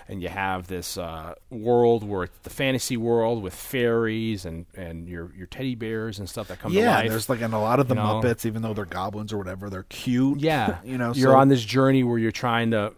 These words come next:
Speaker 1: you know, ma-, this, in this situation, she's trying to get her brother back, or, you know, she's trying to take responsibility. She's also, it's, it's kind of a coming to age film because she's kinda leaving behind her,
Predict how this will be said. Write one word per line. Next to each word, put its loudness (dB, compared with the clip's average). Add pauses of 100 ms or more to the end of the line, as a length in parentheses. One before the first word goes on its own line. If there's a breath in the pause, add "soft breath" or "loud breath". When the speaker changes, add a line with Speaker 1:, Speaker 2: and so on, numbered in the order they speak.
(100)
Speaker 1:
you -6
know, -4
ma-, -6
this, -2
in 0
this -2
situation, -4
she's -12
trying -4
to -6
get -8
her -6
brother -2
back, -2
or, -6
you -8
know, -8
she's -18
trying -6
to -16
take -12
responsibility. -8
She's -12
also, -6 (380 loud breath)
it's, -10
it's -8
kind 2
of 4
a 0
coming 2
to -4
age -2
film 0 (320 soft breath)
because -4
she's -6
kinda 2
leaving 4
behind -2
her, -2